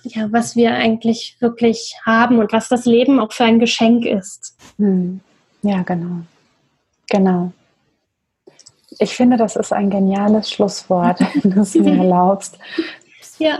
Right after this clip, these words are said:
Speaker 2: Wenn wir erkennen, was das Leben für ein Geschenk ist.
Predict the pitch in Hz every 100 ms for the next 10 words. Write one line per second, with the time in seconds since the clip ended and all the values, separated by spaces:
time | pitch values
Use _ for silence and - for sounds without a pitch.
0 | 185 220 226 226 233 - 190 - 196 202
1 | 208 196 190 - 185 - 180 196 196 196
2 | 190 190 - 180 180 175 175 180 - 180
3 | 170 175 170 170 - - _